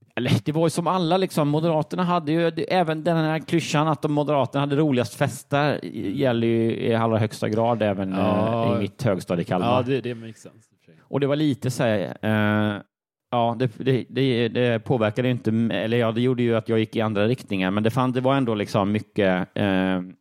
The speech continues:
Speaker 1: läkarungar och sånt, eh, i någon sorts övre medelklass i, i mina krokar, liksom.
Speaker 2: Mm.
Speaker 1: Och då var det ju vissa som körde. Det var, alltså, jag växte ju upp i den här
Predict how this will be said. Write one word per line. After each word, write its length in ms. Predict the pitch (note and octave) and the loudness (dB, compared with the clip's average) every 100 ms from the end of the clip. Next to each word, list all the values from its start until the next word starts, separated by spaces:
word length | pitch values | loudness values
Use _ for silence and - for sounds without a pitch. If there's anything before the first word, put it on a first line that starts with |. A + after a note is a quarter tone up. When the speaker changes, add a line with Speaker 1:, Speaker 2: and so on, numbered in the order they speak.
| _ _ _ _ _ | _ _ _ _ _
Speaker 1:
läkarungar 1000 | G#2+ A2 G2+ D#2+ - F2+ F2 F2 F#2 F#2 | -2 0 0 -2 -2 0 2 0 0 0
och 100 | F2+ | 0
sånt, 480 | - E2 D#2+ - - _ _ _ _ _ - | -2 -6 -8 -20 -20 _ _ _ _ _ -16
eh, 380 | - - - - _ _ _ _ _ - | -14 -12 -12 -16 _ _ _ _ _ -12
i 100 | - | -6
någon 180 | G#2+ F#2 | -4 -4
sorts 220 | - F#2 - | -6 -6 -2
övre 260 | G2 F2+ | 0 0
medelklass 720 | F#2+ F2+ E2 - F#2 - - - | -2 -2 -4 -6 -8 -8 -18 -6
i, 240 | G#2 - | -6 -4
i 40 | G2+ | -2
mina 240 | G2+ F2 | -2 -2
krokar, 440 | E2+ G2+ F2+ - F#2+ | -2 -2 -2 -2 -2
liksom. 380 | E2+ - F2+ - | -2 -8 -12 -12
Speaker 2:
Mm. 200 | G#2+ G#2 A2 _ _ _ _ _ _ _ | -18 -18 -20 _ _ _ _ _ _ _
Speaker 1:
Och 120 | - | -2
då 100 | G#2 | 0
var 160 | F#2+ F#2+ | 2 2
det 80 | F2+ | 2
ju 60 | |
vissa 300 | F#2 - - | -2 -4 -6
som 240 | F#2 G2 F2 | -4 -6 -6
körde. 340 | - F2 E2 - - | -4 -4 -4 -12 -6
Det 160 | C3+ | -4
var, 100 | C3+ | 0
alltså, 240 | F2+ E3+ D3 | 0 -2 -4
jag 260 | D3 D3 D3+ | -2 0 0
växte 300 | F#3 - - | -2 -4 0
ju 60 | |
upp 300 | G3+ - - | 0 0 -2
i 120 | D#3 | 0
den 140 | B2 B2+ | 0 0
här 320 | A#2+ G2 G2 | 0 0 -4